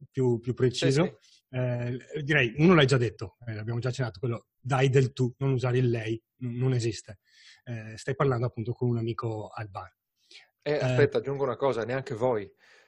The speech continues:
Speaker 2: Eh, non
Speaker 1: Ah,
Speaker 2: voi
Speaker 1: sì.
Speaker 2: <laughs> maiestatico, ma voi inten-, inteso come il plurale. Eh, ed, ed è un dramma quando trovo i libri americani tradotti in cui, eh, lo you diventa voi,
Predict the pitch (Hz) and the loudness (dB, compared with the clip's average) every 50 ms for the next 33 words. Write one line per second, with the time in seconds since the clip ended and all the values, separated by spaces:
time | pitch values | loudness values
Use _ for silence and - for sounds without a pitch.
0 | _ - 117 113 110 110 110 113 117 139 147 147 143 120 131 123 135 139 131 127 | _ -12 -8 -6 -6 -6 -6 -6 -6 -4 -4 -4 -6 -6 -2 2 2 4 4 4
1 | 139 127 120 123 120 - 143 135 120 127 127 123 120 - - 127 117 - 143 - | 2 2 0 -2 -4 -4 -4 -4 -2 -2 -2 -2 -2 0 -2 -2 -2 -2 -4 -4
2 | 139 131 117 113 113 131 131 127 120 113 - 127 127 127 117 - - 127 117 123 | -2 -2 -2 -2 -2 0 -2 -2 -4 -6 -6 -6 -6 -6 -8 -10 -12 -10 -6 -6
3 | 123 117 123 113 - 123 123 120 113 113 107 - _ _ _ - 127 - - 127 | -4 -4 -4 -6 -6 -8 -6 -6 -6 -6 -6 -8 _ _ _ -14 -12 -6 -4 -4
4 | 120 117 104 98 104 123 131 127 _ _ - _ _ _ _ - 110 110 113 113 | -2 -2 -2 -2 -4 -6 -6 -8 _ _ -20 _ _ _ _ -8 -6 -4 -4 -4
5 | 113 113 113 113 113 113 - 117 117 - - _ - - 131 127 120 120 131 - | -4 -6 -8 -8 -8 -10 -10 -10 -10 -12 -14 _ -14 -8 -8 -6 -6 -6 -6 -8
6 | 127 120 - 127 131 135 131 135 135 131 123 127 135 139 147 143 - 127 123 120 | -8 -6 -4 -2 2 4 4 4 4 4 4 4 4 2 0 0 0 -2 -4 -2
7 | 117 117 113 110 110 - - - 123 120 117 113 113 107 120 113 110 110 123 120 | -2 -4 -4 -4 -6 -6 -2 -2 0 0 2 0 -2 -2 -6 -10 -8 -8 -8 -6
8 | 117 120 117 110 113 110 107 - 120 117 110 107 - 110 110 113 117 117 _ - | -4 -4 -6 -4 -6 -8 -6 -6 -6 -6 -6 -8 -8 -6 -4 -4 -4 -4 _ -8
9 | 127 120 113 - _ _ _ _ _ _ _ _ - 123 104 - 123 127 123 120 | -8 -8 -8 -10 _ _ _ _ _ _ _ _ -16 -16 -12 -6 -6 -4 -4 -4
10 | 117 117 - - - 120 110 104 104 104 101 101 101 101 101 104 110 107 110 117 | -6 -8 -12 -12 -10 -8 -6 -6 -6 -6 -8 -10 -12 -12 -12 -12 -12 -12 -14 -12
11 | 107 104 107 104 104 117 127 135 135 120 135 117 110 120 117 117 - 120 107 101 | -8 -6 -6 -6 -2 0 0 0 0 -2 -8 -10 -8 -8 -8 -10 -8 -10 -8 -6
12 | 120 117 107 113 127 139 143 | -4 -4 -4 -4 -4 -6 -8